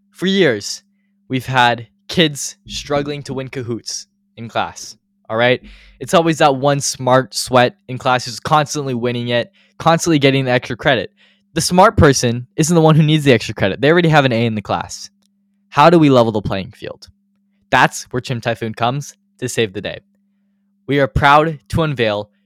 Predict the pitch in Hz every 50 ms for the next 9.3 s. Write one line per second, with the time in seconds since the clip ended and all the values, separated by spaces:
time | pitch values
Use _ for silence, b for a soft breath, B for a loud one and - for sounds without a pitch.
0 | _ _ _ _ - - 147 113 - 120 131 131 _ - - _ _ - 113 -
1 | 123 123 117 - - 120 110 - - - 113 98 - - _ _ _ _ _ _
2 | _ _ _ - 117 110 113 120 127 123 - - 139 127 113 107 b b b b
3 | b b b b b - 208 190 185 226 196 190 - 202 180 170 139 _ 135 117
4 | 123 135 143 151 151 131 _ 131 123 123 123 123 _ _ _ _ _ - 127 113
5 | 131 131 123 117 - 123 110 - 120 113 - - 107 101 98 95 _ _ _ -
6 | 135 135 135 - - - 135 123 110 117 127 127 120 120 120 123 131 139 147 170
7 | 165 143 120 123 127 131 131 131 - - - - 123 120 120 113 113 113 117 123
8 | 131 127 - - 117 107 98 - 117 117 117 120 120 113 _ 113 113 - - 117
9 | 101 - 120 113 110